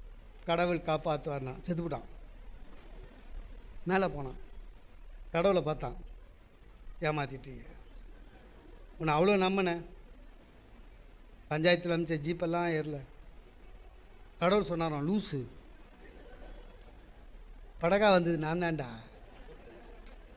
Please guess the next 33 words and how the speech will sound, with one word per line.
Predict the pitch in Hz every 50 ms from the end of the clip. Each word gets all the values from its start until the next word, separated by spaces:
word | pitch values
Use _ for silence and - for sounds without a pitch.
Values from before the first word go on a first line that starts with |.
| - - - -
நான் | 156 160 180 196
தான் | 214 226
உனக்கு | 226 202 175 -
படகு | - 170 170 185 175 175 165
அனுப்பிச்சேன், | 151 127 165 165 165 160 160
ஏறல. | 160 147 151 156 156 156 160 - - - - - - - - - - - - - - - - - - - - - - - - - -
எல்லாமே | 170 180 202 233 247 254 277 277
என்ன | 240 226 226 240 240
நம்பி | 226 233 240
இருந்தா | 247 240 240 262
கீழே | 254 254 233 262 262 254
வந்து | 233 226 233 233
கையை | 220 220 226 254 254 233
பிடிச்சா | 220 185 185 208 175 226
தூக்கிட்டு | 214 170 156 233 226 214 220
வர | 214 208 202
முடியும். | 190 202 208 214 208 160 131 120 117 - - - - - - - - -
உன் | 180 220 254 262 262
முயற்சின்னு | 262 269 294 285 269 262 285 285 254
ஒண்ணு | 226 208 196 196
வேணாம். | 208 214 214 220 220 220 - - - - - - - - - -
நம் | 160 175 196 226
முயற்சி | 233 226 220 226 247 269 285 - - - 269 247
இல்லாவிடில் | 220 214 226 240 240 233 214 208 190 202 202 196 196 - - - -
எந்த | - 180 202 226 233 262 240
தெய்வமும் | 190 220 233 233 226 226 226 226 220
நமக்கு | 202 196 190 185 156 147 175 170 175
வ-, | 170 175
கூட | - 220 233 220 202
வராது. | 180 170 165 165 160 139 147 139 -
ஞாபகத்தில் | 160 165 180 185 190 185 175 180 180 170
வைத்துக் | 170 165 160 175 156 143
கொள்ளுங்கள். | 160 151 151 151 151